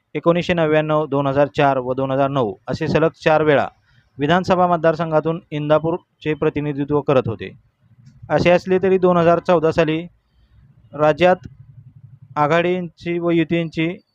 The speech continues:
तुटल्यानंतर हर्षवर्धन पाटील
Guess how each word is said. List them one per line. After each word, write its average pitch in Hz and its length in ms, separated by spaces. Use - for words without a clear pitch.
तुटल्यानंतर 151 1200
हर्षवर्धन 180 480
पाटील 170 380